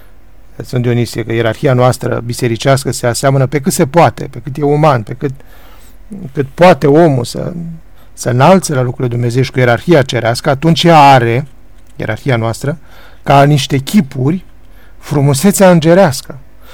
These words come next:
Deci, pe măsură ce încercăm să, să fim proprii vocației și slujirii noastre preoțești,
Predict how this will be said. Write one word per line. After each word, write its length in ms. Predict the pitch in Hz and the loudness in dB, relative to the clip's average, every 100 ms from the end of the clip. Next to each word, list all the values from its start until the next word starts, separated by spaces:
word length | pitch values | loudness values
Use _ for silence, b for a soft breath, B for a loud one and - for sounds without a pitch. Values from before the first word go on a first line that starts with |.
| B | B
Deci, 160 | - 123 | -12 -4
pe 100 | 127 | -2
măsură 520 | 120 - 165 147 120 b b | 0 0 2 4 2 b b
ce 140 | - | -4
încercăm 560 | 127 117 104 139 131 113 b b b b | -4 -4 -4 0 0 0 b b b b
să, 540 | - - 123 110 101 - - | -14 -6 -2 0 -2 -6 -16
să 220 | - - | -14 -12
fim 240 | - 123 117 | -8 -6 -4
proprii 600 | - 208 175 120 110 110 - - - - - | 0 0 0 -4 -4 -6 -14 -20 -20 -20 -18
vocației 600 | 120 110 - 135 131 123 | -10 -8 0 0 2 -2
și 180 | 107 110 | -6 -6
slujirii 420 | 101 113 123 165 | -8 -6 -2 0
noastre 520 | 131 107 98 131 156 208 - - - - | 0 -2 -4 -8 -10 -10 -18 -20 -18 -8
preoțești, 520 | 123 101 - 175 | -6 -4 -4 -6